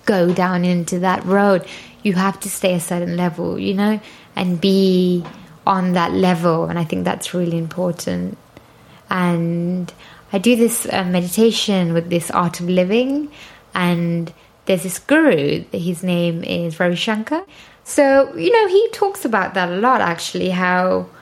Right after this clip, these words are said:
you don't, if something great happens, you don't go,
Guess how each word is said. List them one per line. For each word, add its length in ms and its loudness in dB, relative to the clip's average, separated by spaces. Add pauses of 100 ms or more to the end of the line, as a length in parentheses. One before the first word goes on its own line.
(280)
you 100 -4
don't, 420 2 (360)
if 80 -8
something 500 -2
great 280 4
happens, 440 -4
you 60 -2
don't 340 -2
go, 480 0